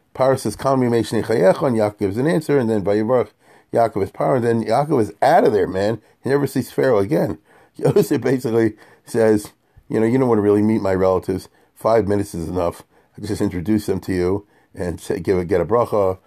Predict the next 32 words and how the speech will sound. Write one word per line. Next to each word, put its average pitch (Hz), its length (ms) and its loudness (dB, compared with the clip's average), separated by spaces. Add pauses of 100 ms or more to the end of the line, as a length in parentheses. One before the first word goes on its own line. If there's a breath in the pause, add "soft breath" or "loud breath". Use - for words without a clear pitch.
(260 soft breath)
and 95 180 -8
so 101 180 0
forth, 95 240 -4
and 92 100 -4
then 95 140 -2
move 104 200 0
'em 95 80 -2
out 98 140 0
of 85 60 -4
here. 95 220 -4 (260 soft breath)
I'm 95 120 -6
taking 110 260 -2
them 85 100 -4
to 80 80 -2
Lakewood. 87 400 0
I'm 95 100 0
moving 104 260 2
to 87 40 -4
a - 20 -10
place 101 240 -2
called 85 280 -6
Goshen 107 420 0
where 82 100 0
they 87 60 0
won't 95 240 -2
see 98 160 -6
any 92 140 -4
other 87 260 -2 (420 soft breath)
Egyptians. 95 680 -4 (380 soft breath)
And 92 400 -2 (200)
believe 117 320 2
me, 92 240 -2